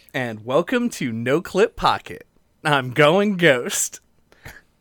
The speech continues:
Today, we're gonna be talking about Ghost Runner, a game that was developed by One More Level and Slipgate Ironworks,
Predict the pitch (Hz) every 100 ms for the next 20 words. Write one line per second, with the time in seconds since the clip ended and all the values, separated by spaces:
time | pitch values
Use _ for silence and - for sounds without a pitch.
0 | - - 226 208 123 120 - 156 240 277
1 | 269 - 208 202 214 202 - 156 170 156
2 | 113 143 147 - 110 101 69 65 _ -
3 | - - 131 175 185 165 127 135 147 226
4 | 214 170 143 170 226 214 220 214 180 202
5 | 254 240 135 120 - 185 208 - 220 -
6 | - 180 196 135 110 110 127 - -